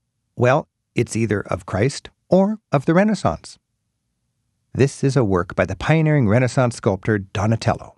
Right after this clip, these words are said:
Florentine expatriates living in Venice commissioned their fellow Florentine to make this statue for their local chapel, and it reflects Florentine tastes. The Renaissance began in Florence in the fourteen hundreds, where Donatello created realistic statues with a full range of human emotions.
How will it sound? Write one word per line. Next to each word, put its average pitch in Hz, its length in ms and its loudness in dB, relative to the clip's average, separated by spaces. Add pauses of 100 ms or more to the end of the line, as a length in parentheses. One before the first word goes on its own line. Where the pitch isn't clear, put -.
(920)
Florentine 180 540 0
expatriates 92 640 -4
living 123 300 0
in 113 100 2
Venice 92 380 -2
commissioned 160 480 0
their 92 160 2
fellow 110 260 0
Florentine 123 580 0
to 117 80 -2
make 131 240 0
this 147 140 2
statue 160 540 -2
for 107 180 0
their 92 160 0
local 110 320 -2
chapel, - 460 -6 (580)
and 147 160 4
it - 140 -6
reflects 123 480 -2
Florentine 113 640 0
tastes. - 580 -4 (1200)
The 98 80 0
Renaissance 107 480 0
began 101 340 0
in 123 120 0
Florence - 420 -2
in 104 60 0
the 95 60 0
fourteen 135 400 0
hundreds, - 440 -2
where 85 100 -2
Donatello 113 600 0
created 110 420 -2
realistic 147 540 0
statues 113 560 -2
with 104 100 -2
a 95 80 -6
full 190 360 0
range 117 320 0
of 98 100 -6
human 113 260 2
emotions. - 720 -4